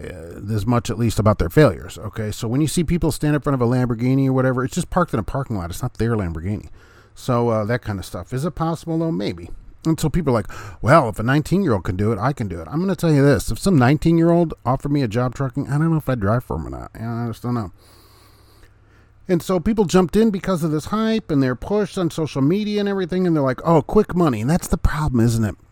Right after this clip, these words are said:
People want quick money. "Oh, let's go get some quick money." They don't wanna work for it. They don't wanna take, put the time into it. They don't wanna do anything for it. They just want it quick and want it right now. "Pay me, pay me, pay me." And now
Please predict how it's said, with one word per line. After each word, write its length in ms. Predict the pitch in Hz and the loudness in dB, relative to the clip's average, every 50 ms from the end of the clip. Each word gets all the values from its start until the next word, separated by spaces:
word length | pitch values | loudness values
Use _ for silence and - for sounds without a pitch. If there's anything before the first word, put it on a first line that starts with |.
| _ - | _ -6
People 220 | - 196 196 - 185 | -4 -2 -2 0 2
want 240 | 202 180 151 - - | 2 2 2 0 -2
quick 380 | - - 190 202 190 - - | -2 2 4 4 4 4 2
money. 360 | 175 170 156 127 104 87 - - - - - | 0 2 2 2 0 -4 -8 -10 -12 -8 -4
"Oh, 160 | 151 156 139 | -2 0 2
let's 220 | 127 147 170 - - | 2 0 0 0 -2
go 140 | - 135 | -2 -2
get 240 | 113 - - 160 - | 0 0 0 0 0
some 140 | - 127 117 | -2 -6 -6
quick 280 | - - 175 165 - - | -4 -2 -2 -2 0 0
money." 160 | 143 131 107 | 0 2 2
They 100 | 117 165 | 2 4
don't 120 | 190 202 | 4 6
wanna 160 | 180 175 156 | 6 6 6
work 280 | 123 117 135 165 151 - | 8 8 8 8 8 4
for 180 | - 110 98 92 | 0 -2 -2 -2
it. 80 | 95 | -2
They 60 | 143 | -2
don't 120 | 151 165 170 | 0 0 2
wanna 160 | 165 156 139 | 2 0 0
take, 260 | - - - - - | 0 -2 -4 -2 -2
put 140 | - 185 139 | -2 0 0
the 80 | - 131 | 0 -2
time 400 | - - - 139 143 143 131 110 | 0 2 4 6 6 6 4 2
into 360 | 95 85 85 - 107 92 80 | 0 -4 -6 -8 -8 -8 -8
it. 100 | - - - - - - - _ _ _ - - - - - | -10 -14 -18 -20 -20 -20 -20 _ _ _ -20 -20 -20 -12 -4
They 80 | - 160 | 2 4
don't 120 | 180 185 | 6 8
wanna 220 | 170 165 147 131 101 | 8 8 6 6 2
do 480 | 85 85 - - - 139 143 151 147 | 0 -6 -4 2 6 8 10 10 10
anything 400 | 123 104 101 92 - 101 92 90 | 8 4 0 -4 -6 -8 -10 -10
for 280 | - - - 95 92 85 | -10 -10 -8 -8 -8 -6
it. 80 | 82 - | -6 -6
They 80 | 131 | -4
just 240 | 139 147 - - - | -4 -6 -6 -8 -6
want 280 | 107 107 113 117 120 123 | -2 0 0 0 0 -2
it 200 | - - - - | -4 -8 -14 -18
quick 500 | - - - 123 120 110 95 - - 101 | -12 -6 -2 -2 0 -2 -2 -6 -6 -6
and 160 | 101 98 101 | -4 -2 -2
want 100 | 107 - _ _ _ _ - | -4 -4 _ _ _ _ -18
it 60 | 80 | -12
right 400 | 76 110 113 127 127 120 104 92 | -6 -2 0 2 2 2 0 -2
now. 340 | 113 123 113 101 87 78 - - | -2 -2 -2 -2 -4 -6 -8 -2
"Pay 240 | - 139 143 135 120 | 0 2 2 2 2
me, 180 | 107 95 87 - | 0 -2 -4 -4
pay 260 | - 139 139 127 107 | 0 0 0 0 0
me, 140 | 98 95 87 | -2 -6 -8
pay 300 | - - 143 135 123 104 | -6 -4 -2 0 0 -2
me." 200 | 98 87 82 - - - - - - - - - - - - - - - | -4 -6 -12 -16 -20 -20 -20 -20 -20 -20 -20 -20 -20 -20 -20 -20 -16 -10
And 200 | 117 117 110 113 | -6 -4 -2 0
now 440 | 117 120 123 131 139 147 151 143 | 0 2 2 2 0 0 -2 -4